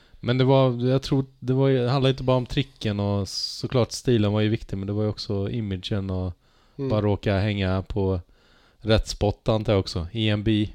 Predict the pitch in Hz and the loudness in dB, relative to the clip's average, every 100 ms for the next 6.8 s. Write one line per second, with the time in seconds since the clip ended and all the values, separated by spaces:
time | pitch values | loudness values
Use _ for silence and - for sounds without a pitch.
0 | - 110 101 101 95 135 123 123 _ _ | -12 -4 0 0 0 -2 -4 -6 _ _
1 | _ _ _ - 104 101 95 95 92 - | _ _ _ -6 0 4 4 4 0 -4
2 | - - - - _ 120 - 113 113 107 | -20 -20 -20 -20 _ -4 2 4 6 6
3 | 101 104 107 104 - 101 101 101 110 98 | 4 2 0 -2 0 0 0 0 2 2
4 | 95 98 - 107 - _ - 123 117 107 | 2 -2 -4 -6 -6 _ -8 0 2 2
5 | 92 - - - - - 107 113 107 147 | 0 -4 -6 -6 -6 -8 -4 2 2 2
6 | 101 98 95 110 95 - 90 | 2 4 4 2 0 0 0